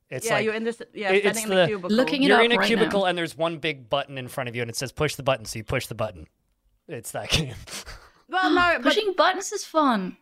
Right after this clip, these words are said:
Speaker 2: th-, there's also one where you, like, um, oh God, which one is it called? I,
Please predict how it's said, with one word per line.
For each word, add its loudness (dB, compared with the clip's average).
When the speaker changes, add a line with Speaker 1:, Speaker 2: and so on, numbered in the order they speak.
Speaker 2:
th-, -14
there's -2
also 0
one 2
where 2
you, 0
like, -2
um, 2
oh -8
God, -2
which 0
one 2
is 2
it -4
called? 0
I, -2